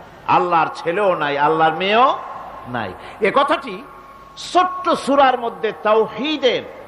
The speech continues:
একটা ক্লিয়ার কনসেপশন আল্লাহ পাক দিয়েছেন, ছোট্ট একটি সূরার ভিতরে। আমার কাছে মনে হয় যেন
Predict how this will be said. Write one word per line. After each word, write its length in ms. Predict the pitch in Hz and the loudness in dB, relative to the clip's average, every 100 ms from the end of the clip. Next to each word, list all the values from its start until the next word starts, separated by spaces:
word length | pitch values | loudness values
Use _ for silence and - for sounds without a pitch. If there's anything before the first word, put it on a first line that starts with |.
| - - - - - | -20 -20 -20 -14 -4
একটা 240 | 156 - | -4 -4
ক্লিয়ার 480 | 180 254 339 320 294 | -6 -2 2 4 2
কনসেপশন 720 | - 254 196 247 - 220 156 113 - - - | -2 -4 -4 -6 -4 -6 -6 -10 -20 -14 -4
আল্লাহ 240 | 190 202 - | 0 2 4
পাক 200 | 190 170 | 2 2
দিয়েছেন, 360 | 170 175 170 175 - | -4 -6 -6 -10 -6
ছোট্ট 280 | 277 - - | -4 -4 -4
একটি 260 | 320 - - | -6 -6 -8
সূরার 340 | 262 247 233 | 0 4 2
ভিতরে। 380 | 214 202 170 110 - - - | 0 -4 -4 -6 -12 -10 -4
আমার 300 | 190 220 196 | 2 2 2
কাছে 260 | 202 214 | -2 -2
মনে 200 | 190 214 | -2 0
হয় 220 | 208 214 | 2 2
যেন 320 | 196 220 196 | 4 2 2